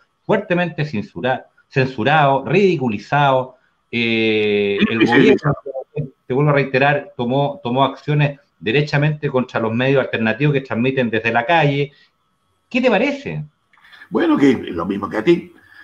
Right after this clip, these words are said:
Speaker 2: Eh, yo creo que es un, eh, es un exceso, es un atentado al, a la libertad de expresión, a la que no tienen derecho a tocar, porque el estado de excepción, y aquí ya entramos en derecho,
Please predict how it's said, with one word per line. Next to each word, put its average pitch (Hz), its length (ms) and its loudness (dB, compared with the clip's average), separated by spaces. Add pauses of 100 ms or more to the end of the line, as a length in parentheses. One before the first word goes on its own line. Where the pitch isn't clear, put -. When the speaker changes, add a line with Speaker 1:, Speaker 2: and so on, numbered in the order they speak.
(140)
Speaker 2:
Eh, 110 240 -2
yo 117 160 -2
creo 127 240 -2
que 120 80 -4
es 110 120 -6
un, 120 200 0
eh, 117 160 0
es 117 240 -4
un 131 100 -2
exceso, 147 580 -4 (560)
es 117 280 -2
un 117 120 0
atentado 123 920 0 (400)
al, 113 360 2
a 117 80 0
la 113 80 0
libertad 123 340 0
de 131 40 2
expresión, 156 640 -2 (180)
a - 100 4
la 123 160 2
que 135 120 2
no 151 180 0
tienen 156 300 0
derecho 143 580 -6
a 117 140 -8
tocar, 135 460 -2 (420)
porque 139 400 -2
el 135 140 -2
estado 143 400 -2
de 139 80 2
excepción, 160 520 -2
y 143 40 -2
aquí 127 220 -6
ya 120 100 -2
entramos 110 320 -6
en 110 60 -4
derecho, 110 400 -6